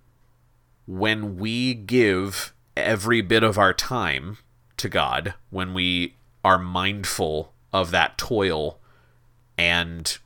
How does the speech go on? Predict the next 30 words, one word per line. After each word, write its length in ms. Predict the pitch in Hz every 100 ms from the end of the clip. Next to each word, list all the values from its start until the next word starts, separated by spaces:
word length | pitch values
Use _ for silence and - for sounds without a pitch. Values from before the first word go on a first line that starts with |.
| -
we 200 | 87 90
use 280 | 92 101
it 120 | 101 -
to 160 | -
edify 380 | 101 104 104 87
ourselves 420 | 82 - 90 80
and 100 | 82
others, 520 | 78 156 73 67 - - - - - -
we 320 | 87 107 120
become 920 | 90 110 - - - 160 98 73 73 - - _ 110
instruments 1040 | 113 - - 87 78 71 - - - - - - - _ _ _ _ _ _ _ _ _
that 200 | 98 101
are 80 | 95
in 200 | 90 95
the 100 | 92
hands 600 | - 95 87 82 85 - -
of 100 | 95
a 40 |
skilled 340 | 90 - 78 -
craftsman. 540 | 117 113 - - - - _ _ _ _ _ _ _
And 580 | 92 90 87 85 85 - - - - _ _ -
we 260 | 87 92
hone 320 | 80 - 143 98
ourselves. 720 | 80 - - - - - - - _ _ -
We, 600 | 85 90 87 85 85 90 - _ _ _ _ _ _ - _ _ _
we 360 | 82 85 92 90
reach 500 | 85 85 127 147 -
our 160 | 120 104
full 220 | - 110
potential 720 | - - 170 139 98 82 82